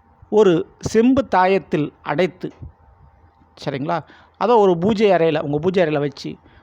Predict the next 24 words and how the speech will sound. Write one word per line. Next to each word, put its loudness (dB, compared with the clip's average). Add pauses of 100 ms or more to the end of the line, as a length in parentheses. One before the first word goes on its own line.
(100)
ஒரு -2
நாற்பத்தெட்டு 0
நாட்கள் -4
தொடர்ந்து 0
தீபம் 0
ஏற்றி, -4
விளக்கேற்றி, -6
அந்த -6
விளக்கு -4
பக்கத்துலேயே -4
வச்சுக்குங்க. -12 (1040)
வச்சு -4
இறைவனை 2
நினைத்து -4
பிரார்த்திக்கும்போது -6 (360)
அந்த 0
தாயத்தை 2
நீங்க 0
எடுத்து -4 (220)
நீங்க -4
கட்டிக்கும்போது -4 (580)
அதை 0
பயன்படுத்துகின்ற -2
பொழுது -14